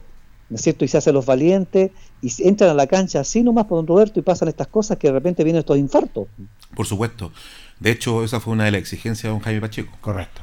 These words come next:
Speaker 2: O sea, me dijo, "Roberto, yo no tengo problema, pero a la serie adulta yo necesito un electrocardiograma, hacer algunos exámenes,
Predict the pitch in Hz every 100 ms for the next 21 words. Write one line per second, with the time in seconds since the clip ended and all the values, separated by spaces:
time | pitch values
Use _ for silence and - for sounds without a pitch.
0 | - - 95 95 95 87 104 113 92 90
1 | 92 95 87 98 131 104 104 98 90 110
2 | 113 95 120 - 95 104 92 92 104 98
3 | 95 92 87 85 95 135 139 131 113 107
4 | 95 98 90 - 131 131 123 113